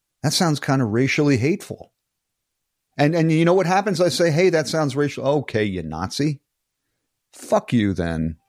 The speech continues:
So with, with people like that, you know, that's what I noticed too in my very minor book, The Headache Factory. If people come at you trying to shame you, the only thing I, like,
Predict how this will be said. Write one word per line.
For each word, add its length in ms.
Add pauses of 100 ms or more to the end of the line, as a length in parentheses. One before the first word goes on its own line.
(260)
So 160
with, 180 (140)
with 200
people 280
like 180
that, 360
you 100
know, 120
that's 200
what 120
I 40
noticed 360
too 120
in 100
my 200 (160)
very 340
minor 360
book, 260
The 80
Headache 300
Factory. 540 (680)
If 140
people 260
come 220
at 260
you 80
trying 340
to 100
shame 600
you, 360 (1080)
the 80
only 140
thing 160
I, 260 (240)
like, 300